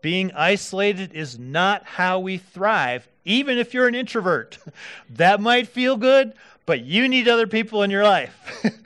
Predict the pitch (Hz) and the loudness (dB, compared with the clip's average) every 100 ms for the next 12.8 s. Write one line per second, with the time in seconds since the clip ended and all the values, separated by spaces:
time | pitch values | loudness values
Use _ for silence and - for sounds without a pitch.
0 | - - - - 190 226 220 220 214 202 | -20 -18 -14 -4 -2 0 0 0 -2 0
1 | 190 180 190 170 185 180 190 143 - - | 0 0 -6 -2 0 2 0 -2 -8 -10
2 | 156 170 156 165 214 208 - 196 196 190 | -4 -2 2 2 2 -2 2 2 2 -4
3 | 170 170 196 214 196 170 165 160 143 - | -4 -2 0 0 -2 -4 -4 -4 -8 -16
4 | - 156 147 202 220 208 208 208 170 175 | -8 -8 -2 2 2 2 -2 -4 -4 -4
5 | 156 135 196 220 202 196 185 180 - 196 | -4 -2 0 0 -2 0 0 -4 -6 -2
6 | 208 170 156 135 135 - 240 262 240 170 | -2 -2 -6 -8 -10 2 2 4 0 0
7 | 156 165 320 269 196 170 156 190 240 143 | 0 -2 -2 -4 -4 -4 -8 -6 -6 -4
8 | 131 135 160 - 147 123 123 - _ _ | -4 -2 -4 -4 -8 -10 -12 -14 _ _
9 | _ - - - _ _ 135 190 202 165 | _ -20 -20 -20 _ _ 0 2 2 0
10 | 220 262 208 202 277 302 226 180 - 156 | -2 0 0 0 2 2 0 -2 -6 -8
11 | 131 202 233 196 151 165 156 - - 165 | -4 0 0 0 -2 -6 -8 -6 -4 -4
12 | 151 131 151 190 214 165 113 | -4 -6 -2 -2 -2 -4 -8